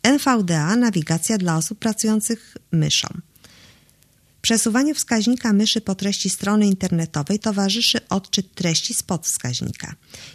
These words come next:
Jest to ustawienie domyślne. By skorzystać z takiego wsparcia, musimy jedynie uruchomić program. W zależności od wskazanego obiektu, link, grafika, treść, odczytane może być słowo,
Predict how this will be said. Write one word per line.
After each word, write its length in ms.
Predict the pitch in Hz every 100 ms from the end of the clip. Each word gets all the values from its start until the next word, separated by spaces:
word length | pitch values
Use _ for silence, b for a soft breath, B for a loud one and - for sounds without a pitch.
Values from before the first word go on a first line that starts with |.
| -
Jest 280 | 247 262 -
to 120 | 233
ustawienie 680 | - - 208 190 208 202
domyślne. 640 | 170 170 180 151 - 190 220
By 100 | 233
skorzystać 600 | - 185 226 - 190 165
z 40 |
takiego 380 | 156 151 180 175
wsparcia, 560 | - - 160 - 220
musimy 420 | 220 202 269 254 226
jedynie 460 | 190 175 175 180 -
uruchomić 540 | 269 285 - 156 156
program. 460 | - - - - 50 _ _ b b b b b b -
W 60 | 156
zależności 720 | 208 247 269 285 294 - 233
od 180 | 202 -
wskazanego 680 | - 214 202 190 208 226
obiektu, 500 | 202 151 143 - 185 175
link, 320 | 160 185 - -
grafika, 560 | 160 147 156 156 165
treść, 500 | 180 - 151 - - B B B B -
odczytane 580 | 208 - 220 247 247 226
może 260 | 208 190
być 220 | 170 156
słowo, 460 | - 160 147 147